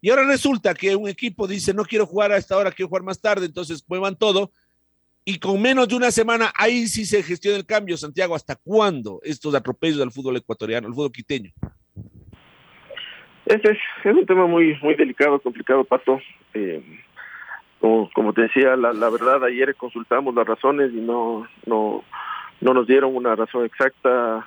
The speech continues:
Speaker 2: sobre el, la razón del, del posible cambio. Eh, siempre la, el argumento es, de,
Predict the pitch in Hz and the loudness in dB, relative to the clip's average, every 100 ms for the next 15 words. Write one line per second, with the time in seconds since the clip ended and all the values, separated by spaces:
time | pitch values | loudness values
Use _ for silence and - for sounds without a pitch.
0 | - - 113 107 98 - - - - - | -12 -8 -4 -6 -8 -18 -20 -18 -18 -16
1 | - 120 110 113 113 120 117 98 92 107 | -2 0 2 2 2 2 0 0 -4 -2
2 | - - 123 117 127 143 156 160 - _ | -2 -2 0 2 2 2 2 2 -2 _
3 | - _ _ _ _ 110 101 - - _ | -20 _ _ _ _ -10 -10 -12 -20 _
4 | _ _ _ 117 117 120 113 107 110 113 | _ _ _ -4 -2 2 2 2 0 0
5 | 113 120 117 120 113 110 107 | 0 -2 2 4 4 0 -4